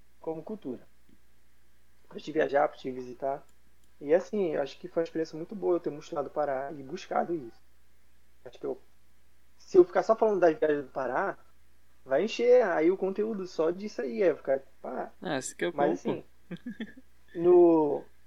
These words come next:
Speaker 1: só pra gente, né, respondendo a tua pergunta, né, a do Iapoque e Chuí.
Speaker 2: Aham.
Speaker 1: É... entre Santa Catarina e Rio Grande do Sul, existe o Vale Europeu, que
Speaker 2: Aham.
Speaker 1: começa em Joinville. Tá entendendo?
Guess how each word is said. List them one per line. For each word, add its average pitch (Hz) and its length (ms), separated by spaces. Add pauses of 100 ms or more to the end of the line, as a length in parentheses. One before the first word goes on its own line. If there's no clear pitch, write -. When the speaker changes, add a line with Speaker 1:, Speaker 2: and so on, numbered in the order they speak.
(160)
Speaker 1:
só 175 160
pra 214 140
gente, 208 200
né, 175 140 (500)
respondendo 180 280
a 180 40
tua 180 100
pergunta, 175 500
né, 135 220
a 143 120
do 135 100
Iapoque 156 420
e 151 40
Chuí. 143 400 (580)
Speaker 2:
Aham. 135 300
Speaker 1:
É... 135 580 (460)
entre 156 180
Santa 214 240
Catarina 202 400
e 165 40
Rio 165 100
Grande 147 180
do 139 60
Sul, 175 360 (100)
existe 151 360
o - 20
Vale 160 240
Europeu, 143 460 (960)
que 135 80
Speaker 2:
Aham. - 20
Speaker 1:
começa 160 360
em 175 80
Joinville. 156 600 (640)
Tá 147 100
entendendo? 147 460